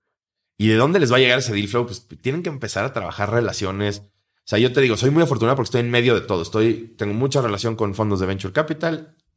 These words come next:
con varios de private equity que después... Pues, algunos emprendedores van con algunos private equities que los acaban mandando con venture capital, etcétera.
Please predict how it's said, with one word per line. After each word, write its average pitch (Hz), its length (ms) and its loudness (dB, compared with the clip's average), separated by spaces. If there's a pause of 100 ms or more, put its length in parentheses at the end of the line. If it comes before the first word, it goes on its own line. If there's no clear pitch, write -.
(120)
con 113 160 2
varios 135 240 4
de 104 80 0
private 104 340 2
equity 113 320 -4
que 104 120 0
después... - 520 -2 (540)
Pues, - 140 -10
algunos 117 340 2
emprendedores 107 440 2
van 113 180 0
con 120 140 0
algunos 110 260 2
private 107 300 4
equities 101 300 -4
que 98 120 -4
los 85 160 -10
acaban 117 260 0
mandando 110 760 0
con 90 140 -8
venture 95 300 -6
capital, 113 420 -2
etcétera. 147 600 -4